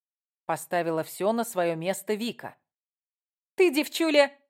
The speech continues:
отличай стриптиз от сексуального насилия. Завтра Горяев закроет эту помойку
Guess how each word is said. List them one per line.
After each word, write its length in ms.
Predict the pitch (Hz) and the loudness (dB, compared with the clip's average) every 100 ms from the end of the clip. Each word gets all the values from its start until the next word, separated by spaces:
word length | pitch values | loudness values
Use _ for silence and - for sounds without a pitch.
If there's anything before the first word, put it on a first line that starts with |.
| _ _ _ | _ _ _
отличай 560 | 311 285 294 302 381 392 | 2 2 0 0 2 2
стриптиз 600 | - 240 233 - 220 202 | 2 -4 -2 -4 -4 0
от 160 | 220 - | 0 0
сексуального 680 | 254 - 285 226 220 233 | -4 4 6 8 6 4
насилия. 720 | 254 285 - 311 196 156 131 _ _ _ _ _ _ _ _ _ _ _ _ - | 4 2 0 -2 -2 -4 -6 _ _ _ _ _ _ _ _ _ _ _ _ -12
Завтра 460 | 220 269 269 269 | 4 6 6 2
Горяев 480 | 240 254 285 262 240 | 4 4 6 6 6
закроет 580 | 220 262 285 320 311 320 | 6 4 8 8 8 6
эту 180 | 226 233 | 2 4
помойку 720 | 269 269 349 339 190 - | 4 6 4 4 0 0